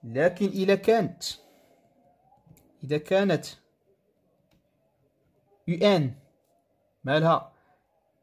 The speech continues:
تناقصية، بطبيعة الحال غناخد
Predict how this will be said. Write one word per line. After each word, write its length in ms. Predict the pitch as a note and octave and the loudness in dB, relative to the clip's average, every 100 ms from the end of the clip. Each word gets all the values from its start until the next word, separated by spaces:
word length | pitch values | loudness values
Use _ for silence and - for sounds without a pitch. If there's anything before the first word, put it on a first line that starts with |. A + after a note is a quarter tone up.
| _ _ _ _ _ _ - _ _ _ _ _ _ _ _ _ _ _ _ _ _ _ | _ _ _ _ _ _ -20 _ _ _ _ _ _ _ _ _ _ _ _ _ _ _
تناقصية، 920 | - D3+ C#3 C3+ A#2 - A2+ - - - _ _ _ _ _ _ _ _ _ | -4 -2 -2 -6 -12 -10 -6 -6 -8 -14 _ _ _ _ _ _ _ _ _
بطبيعة 260 | D#3 C#3+ C3+ | -8 -6 -6
الحال 240 | - D#3 | -6 -4
غناخد 540 | C#3 C3+ C3+ E3+ D3+ | -2 -2 -2 -4 -6